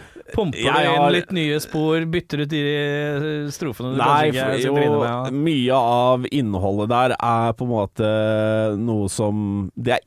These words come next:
Speaker 2: ikke tidløst. Det er veldig sånn der og
Speaker 1: Å ja,
Speaker 2: da ting.
Speaker 1: tematikk, liksom.
Speaker 2: Eh, men igjen, enkelte låter som jeg gjerne kunne gjort det på nytt, og det er også enkelte av de låtene jeg har tatt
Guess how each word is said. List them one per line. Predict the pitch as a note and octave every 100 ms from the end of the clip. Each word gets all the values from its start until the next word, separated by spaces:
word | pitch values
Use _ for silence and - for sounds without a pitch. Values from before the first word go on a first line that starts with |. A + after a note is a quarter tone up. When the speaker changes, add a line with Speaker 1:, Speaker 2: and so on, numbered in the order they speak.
| -
Speaker 2:
ikke | - F2 -
tidløst. | F#2 A#2+ A#2+ - - A2
Det |
er | A#2+ A#2
veldig | G2+ G2
sånn | G#2+ G2+
der | F#2+ F#2
og |
Speaker 1:
Å |
ja, | C#3 C#3+
Speaker 2:
da | -
ting. | D#3+
Speaker 1:
tematikk, | C#3+ B2 B2+ C3+
liksom. | B2 D3 F3 E3+ -
Speaker 2:
Eh, | E3+ E3
men | E3+ F3+
igjen, | E3+ F3 -
enkelte | D#3 A#2 C#3+ B2+
låter | C#3+ C#3 D#3
som | G#3+
jeg | G#3+
gjerne | D3 A#2+ A#2+ B2 A#2
kunne | B2+ A#2+
gjort | A2 -
det | A2+
på | C3+
nytt, | F3 - C#3
og | C#3
det |
er | B2+ -
også | D#3+
enkelte | A#2+ G2+ A#2 A#2+ B2
av |
de | A#2
låtene | A#2+ F#2+ A2
jeg | A2+
har | -
tatt | A#2